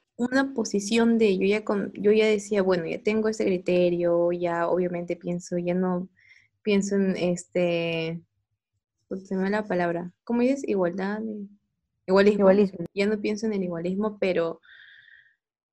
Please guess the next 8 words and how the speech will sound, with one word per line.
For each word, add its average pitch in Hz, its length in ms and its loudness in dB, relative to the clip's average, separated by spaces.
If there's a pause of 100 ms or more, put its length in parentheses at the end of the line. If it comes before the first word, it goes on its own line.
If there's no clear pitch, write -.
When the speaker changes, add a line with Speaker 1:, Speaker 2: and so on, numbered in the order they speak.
(300)
Speaker 1:
siento 247 240 2
que 254 80 0
igual 220 220 4
fue, 240 300 2 (160)
fui 247 160 -4
como 262 260 0
que 208 140 2
muy, 233 520 2